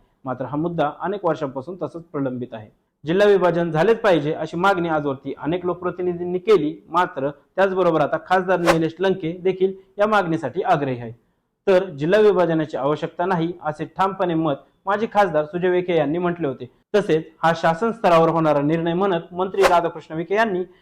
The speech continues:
या विषयाला टाळले. दक्षिणेच्या विकासासाठी जिल्हा विभाजन झालेच पाहिजे अशी आग्रही मागणी लंके यांची आहे, मात्र याला विरोध होत असल्याने जिल्हा विभाजनाच्या मुद्द्यावरून देखील लंके व विखेंमध्ये मतभेद आहे व आगामी काळात या मुद्द्यावरून देखील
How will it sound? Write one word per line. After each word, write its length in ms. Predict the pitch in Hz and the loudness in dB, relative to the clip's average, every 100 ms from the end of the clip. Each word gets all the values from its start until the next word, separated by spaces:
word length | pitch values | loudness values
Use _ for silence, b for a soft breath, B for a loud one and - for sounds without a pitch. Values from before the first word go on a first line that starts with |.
| b | b
या 60 | 226 | 0
विषयाला 380 | 226 185 147 165 | 2 2 2 0
टाळले. 360 | 185 139 117 - _ _ _ _ _ - | 2 0 -2 -12 _ _ _ _ _ -4
दक्षिणेच्या 460 | 151 - 226 233 | -4 0 0 2
विकासासाठी 720 | 220 202 170 165 147 139 143 175 | 2 2 0 0 -2 -2 -2 -2
जिल्हा 240 | 175 165 | 0 2
विभाजन 340 | 160 151 156 | 2 0 0
झालेच 260 | 160 196 208 | 0 0 0
पाहिजे 240 | 165 143 | -2 -2
अशी 180 | 147 - | -2 -4
आग्रही 340 | 139 147 185 214 | -4 0 2 2
मागणी 420 | 190 165 160 160 | 0 0 0 -2
लंके 260 | 151 151 160 | -4 -4 -4
यांची 240 | 160 175 | -4 -2
आहे, 200 | 175 175 180 b b | -2 -2 -8 b b
मात्र 240 | 139 135 139 | -4 -2 -2
याला 180 | 135 | -2
विरोध 300 | 131 151 202 | 0 0 0
होत 200 | 196 202 | 0 0
असल्याने 460 | 185 185 196 165 147 160 b b 123 | -2 -2 -2 0 -2 -8 b b -6
जिल्हा 260 | 156 196 | 0 4
विभाजनाच्या 600 | 196 180 165 151 143 143 | 4 4 2 0 -2 -4
मुद्द्यावरून 460 | 160 170 208 214 208 | -4 0 2 2 2
देखील 380 | 196 196 180 180 | 0 0 -4 -2
लंके 360 | 220 - 151 175 | -4 -4 -4 -4
व 100 | 180 | -4
विखेंमध्ये 520 | 185 208 208 160 139 180 | -4 -2 -2 -2 -4 -6
मतभेद 440 | 196 196 156 127 | -6 -4 -6 -6
आहे 160 | 110 110 _ _ _ - | -10 -18 _ _ _ -4
व 40 | 135 | 0
आगामी 380 | 156 202 220 | 2 0 -2
काळात 280 | 214 202 143 - - _ | 2 4 2 -2 -12 _
या 100 | 151 | 0
मुद्द्यावरून 520 | 160 160 185 208 214 214 | 0 2 2 2 2 4
देखील 440 | 220 214 160 | 4 4 0